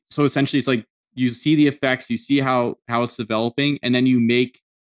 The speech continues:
you, you make extensions from there, and then you experiment with it and you play with it and you see what that means in different contexts for you. And then you kind of develop your own paradigm. And it's so the, like, the Pete perspective for me is,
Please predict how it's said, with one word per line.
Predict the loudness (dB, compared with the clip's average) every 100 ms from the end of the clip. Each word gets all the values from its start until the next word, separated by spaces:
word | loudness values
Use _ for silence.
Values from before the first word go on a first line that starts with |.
| _ -4
you, | 0 0 0
you | 0 2
make | 2 2
extensions | -4 -4 -2 0 -2
from | 0 0
there, | 2 2
and |
then | 2 2
you | 2 -2
experiment | -6 -4 -2 0 0 -2
with | -2
it | -2
and | -4
you |
play | -4 -2 0
with | -2
it | -4
and |
you | -6
see | -2 -4
what | -2
that | -4
means | -2 -4 -4
in | -6
different | -8 -10
contexts | -6 -4 -2 -4 -6 -4
for | -2 0
you. | 0 0
And | 0
then | 0
you | 0
kind | -2 -2 -2
of | -4
develop | -6 -2 0 0 -4 _ _ _ -4
your | 0 2
own | 2 0
paradigm. | 0 0 2 0 0 0 -2 _ _ _ _ -4
And | 0
it's | 0 -2
so | -8 0 0 0 _
the, | -2 -2 -2
like, | -2
the | -2
Pete | -4 -4 -4 _ -6
perspective | -6 -4 -4 -4 -2 -6 -2
for | 0
me | 2 4 2
is, | 0